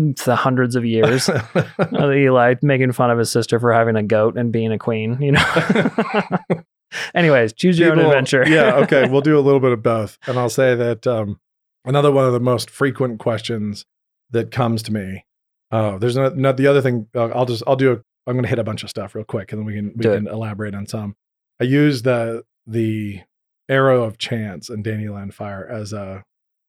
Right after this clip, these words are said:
Speaker 2: you know, the arrow fired at random that slew a king.
Speaker 1: Mm.
Speaker 2: Um, I use that as a sort of a, a totem, a relic of power that, that comes out. It's another Old Testament thing.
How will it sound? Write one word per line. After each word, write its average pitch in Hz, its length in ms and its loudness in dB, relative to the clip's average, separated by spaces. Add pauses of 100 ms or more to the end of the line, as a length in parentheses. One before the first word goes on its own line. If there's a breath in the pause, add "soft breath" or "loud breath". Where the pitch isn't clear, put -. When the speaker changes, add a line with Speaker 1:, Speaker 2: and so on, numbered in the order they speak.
Speaker 2:
you 110 60 -4
know, 101 40 -4
the 120 140 -6
arrow 123 240 2
fired 110 340 -2
at 101 80 -6
random 104 460 -8
that 98 180 -12
slew 113 220 -4
a 98 60 -10
king. 107 340 -8 (440)
Speaker 1:
Mm. 123 220 -2 (200)
Speaker 2:
Um, 107 360 -4
I 110 60 -6
use 117 240 -2
that 117 200 -2
as 104 120 -4
a 101 320 -10 (400)
sort 127 220 0
of 104 100 -6
a, 101 240 -10
a 107 80 -8
totem, 113 380 -2
a 104 60 -8
relic 101 460 -12 (440)
of 110 200 -10
power 104 480 -10 (460)
that, 113 240 -4
that 113 100 -8
comes 113 240 -2
out. 113 100 -2
It's - 100 -10
another 104 360 -6
Old 117 200 -4
Testament 104 480 -6 (440)
thing. 101 320 -8